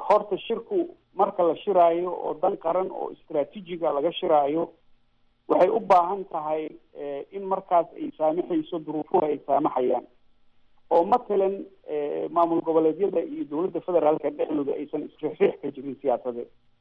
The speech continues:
Marka hore waxay ahayd, ee, waxyaabaha political concern-ka ah oo maamul goboleedyada ama dowladda federaalka qabto in la soo xalliyo.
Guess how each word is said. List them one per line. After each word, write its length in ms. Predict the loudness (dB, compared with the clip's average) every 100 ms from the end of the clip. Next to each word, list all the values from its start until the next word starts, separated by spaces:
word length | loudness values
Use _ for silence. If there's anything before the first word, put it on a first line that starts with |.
| _ _ _ _ _
Marka 280 | 2 2 2
hore 180 | 4 4
waxay 300 | 4 2 0 -2
ahayd, 320 | -4 -4 -6 -8 _ _ _ _ _ _
ee, 300 | 2 6 6 4
waxyaabaha 600 | 2 4 6 6 4 2
political 440 | -2 -8 -2 -2
concern-ka 560 | -2 -6 -2 -2 2 2
ah 80 | 2
oo 160 | 2 -2
maamul 300 | -4 -8 -6
goboleedyada 560 | -4 -2 -4 -4 -2 -2
ama 140 | -6
dowladda 360 | -10 -6 -6 -6
federaalka 540 | -6 0 2 2 -2 -4
qabto 300 | -6 -4 -4
in 80 | -2
la 100 | -2 2
soo 140 | 2 4
xalliyo. 340 | 0 -2